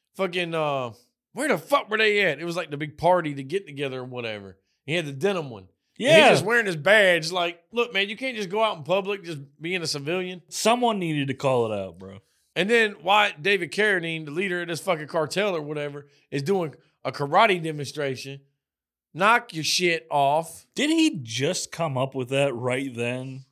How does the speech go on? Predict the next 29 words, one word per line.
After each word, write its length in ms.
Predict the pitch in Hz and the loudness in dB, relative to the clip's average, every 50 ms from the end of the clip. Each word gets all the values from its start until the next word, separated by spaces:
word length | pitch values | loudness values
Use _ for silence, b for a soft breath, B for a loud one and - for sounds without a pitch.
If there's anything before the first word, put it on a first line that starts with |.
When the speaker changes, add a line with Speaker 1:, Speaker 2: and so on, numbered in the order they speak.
| 160 _ _ _ - | _ _ _ _ -6
Speaker 2:
to 240 | - 156 156 135 117 | -2 2 2 2 2
try 260 | - - - 151 143 | 0 -2 -2 -2 0
to 100 | 135 120 | 0 -2
goat 500 | 113 104 101 110 117 117 117 117 120 - _ _ _ _ _ _ _ _ _ _ _ _ _ _ _ _ | -4 -6 -6 -4 -2 -2 -2 -2 -4 -8 _ _ _ _ _ _ _ _ _ _ _ _ _ _ _ _
Chuck 300 | - - 131 127 127 - | -2 0 0 0 0 -4
Norris 420 | 170 123 117 117 117 117 110 - | -4 -2 -2 -2 -2 -2 -4 -6
into 220 | 117 113 110 113 110 | -10 -10 -8 -8 -8
a 40 | 98 | -8
fight? 380 | - - 107 107 110 110 - _ _ _ | -8 -6 -6 -6 -6 -6 -10 _ _ _
Speaker 1:
Well, 220 | 214 269 269 277 302 | 2 4 4 4 4
no, 60 | 311 | 2
no, 440 | 311 302 285 277 285 285 277 254 226 | 2 2 2 4 4 4 4 4 4
no. 60 | 208 208 | 0 0
Like, 160 | 214 214 175 | -4 -4 -2
he 200 | 156 208 202 185 | -2 -2 -2 2
had 280 | 208 233 269 277 202 180 | 4 4 4 4 2 0
that, 160 | 180 170 165 | 0 0 0
and 80 | 165 165 | -2 -4
he 80 | 185 | -4
was 140 | 196 175 147 | -4 -6 -4
like, 180 | 143 127 110 - | -6 -6 -8 -10
"Would 120 | 113 110 107 | -16 -14 -12
you 100 | 131 139 | -8 -6
like 180 | 143 151 143 139 | -6 -6 -6 -6
to 80 | 143 | -8
do 140 | 143 165 170 | -6 -6 -4
something?" 220 | 170 190 - 175 151 | -4 -6 -6 -6 -8
He's 100 | 139 120 | -8 -6
like, 180 | 123 117 - | -6 -8 -8